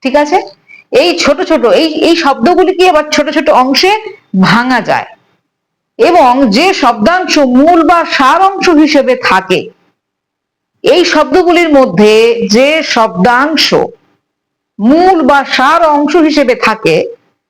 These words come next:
তাকে আমরা বলি ধাতু বা ধাতুরূপ। যেমন করা, করা হলো ক্রিয়া, করার মধ্যে মূল অংশ যেটা আছে সেটা হলো কর এবং এটি হলো একটি শব্দাংশ আ,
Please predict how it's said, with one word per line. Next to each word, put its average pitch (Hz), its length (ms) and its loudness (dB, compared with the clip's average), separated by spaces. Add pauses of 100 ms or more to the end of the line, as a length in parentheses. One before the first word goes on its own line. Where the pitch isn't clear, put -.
(720)
তাকে 233 260 0
আমরা 254 240 0 (220)
বলি 220 180 0 (100)
ধাতু 185 500 0
বা 262 140 2 (140)
ধাতুরূপ। 247 560 0 (560)
যেমন 294 220 2 (140)
করা, 196 400 2 (1000)
করা 220 220 0
হলো 294 180 0 (100)
ক্রিয়া, 294 320 2 (760)
করার 233 400 0
মধ্যে 262 280 0
মূল 254 300 0 (120)
অংশ 277 140 -2 (160)
যেটা 202 220 0
আছে 165 160 -4
সেটা 196 220 -2
হলো 262 160 0 (160)
কর 254 300 2 (1160)
এবং 262 180 2 (140)
এটি 285 280 0
হলো 302 140 2
একটি 311 200 0
শব্দাংশ 285 520 -2 (280)
আ, 220 40 0